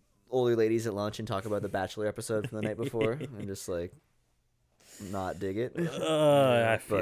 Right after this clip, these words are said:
Speaker 1: But
Speaker 2: that. I feel that cuts me deep to my core.
Speaker 1: Yeah. Yeah. So I think that's a part of the brewing industry I really like, is I generally just get along with the people that are behind the scenes and behind the bar. <laughs>
Speaker 2: Yeah.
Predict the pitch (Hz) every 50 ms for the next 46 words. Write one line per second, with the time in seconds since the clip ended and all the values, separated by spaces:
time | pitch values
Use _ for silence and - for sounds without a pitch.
0 | 87 95 98 98 101 98 85 - - 131 123 - - 139 127 - 131 131 123 -
1 | - 135 123 - - 120 110 98 113 110 98 - - - 98 95 - - - 85
2 | 82 85 - _ - 110 110 104 - - - - 127 135 147 151 - _ - 98
3 | 101 90 76 65 73 123 - - - 95 87 87 92 - - _ - 80 90 113
4 | - 131 117 110 107 101 - - - - - _ _ _ - 95 98 95 - 104
5 | 95 95 92 90 87 82 90 92 90 90 90 87 85 85 85 - 85 87 85 76
6 | 80 80 80 82 82 85 - - - - 82 - - 85 90 90 87 87 90 92
7 | - - 82 82 85 90 92 95 95 104 113 - 104 - 107 104 101 101 107 113
8 | 123 _ _ _ _ _ _ _ _ _ _ _ _ - 110 104 107 110 - 120
9 | 120 113 98 95 - - - - - 92 90 92 98 95 92 95 101 110 110 113
10 | 101 95 - - 143 139 - 170 139 143 - - - 339 - - 139